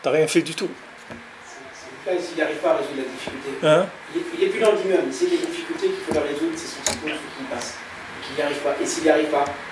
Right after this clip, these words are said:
Speaker 1: Il n'a pas dit qu'il n'arrive pas.
Speaker 2: Comment ça, il n'y a pas
Speaker 1: Il veut, il veut.
Speaker 2: Ah ouais ?
Speaker 1: Ah, ça suffit déjà. Il a compris que c'est un problème.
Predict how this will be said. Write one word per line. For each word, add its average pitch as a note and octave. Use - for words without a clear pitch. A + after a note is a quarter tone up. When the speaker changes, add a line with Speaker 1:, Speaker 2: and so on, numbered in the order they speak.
Speaker 1:
Il -
n'a -
pas A3
dit D#4+
qu'il D#4+
n'arrive F#3
pas. A#2+
Speaker 2:
Comment D#3+
ça, E3+
il D3+
n'y C#3
a -
pas -
Speaker 1:
Il F#3
veut, D#4
il D3+
veut. B3
Speaker 2:
Ah -
ouais ? F3+
Speaker 1:
Ah, A3+
ça A#3
suffit E4
déjà. D3
Il E3
a E3+
compris G#3+
que -
c'est G#3
un G3
problème. G#3+